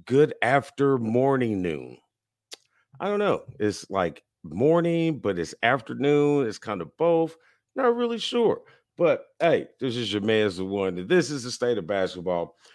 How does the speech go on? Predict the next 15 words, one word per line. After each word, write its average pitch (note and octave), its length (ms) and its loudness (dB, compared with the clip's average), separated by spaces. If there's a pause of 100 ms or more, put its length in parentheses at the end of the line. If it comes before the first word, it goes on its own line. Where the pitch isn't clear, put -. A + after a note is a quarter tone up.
(260)
Running G3+ 220 8
solo E3 460 10
today. D3 520 4
Uh, B2+ 340 0
Big A2+ 280 -6
Storm C3+ 380 -4
had B2 240 -6
something B2+ 420 -8
pop C3 320 -6
up C3 220 -6
just B2 220 -10
at A#2+ 120 -8
the A#2+ 100 -8
last A#2+ 520 0 (120)
minute. A#2+ 600 -2